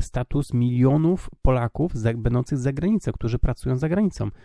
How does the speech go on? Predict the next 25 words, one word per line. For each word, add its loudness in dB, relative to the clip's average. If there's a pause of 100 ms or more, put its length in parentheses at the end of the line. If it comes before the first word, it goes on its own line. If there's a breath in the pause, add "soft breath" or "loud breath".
(280 loud breath)
No 0
wyobraźcie 2
sobie, -2
Polska 0
wychodzi -2
na -4
przykład -8
z -8
Unii 0
Europejskiej. -2 (260 soft breath)
Co -2
z -4
Polakami, 0
którzy -4
pracują -4
w -6
Niemczech, 0 (260 soft breath)
w -10
Holandii, 0 (220 soft breath)
w -10
innych 2
krajach -4
praktycznie -4
Unii 0
Europejskiej? -4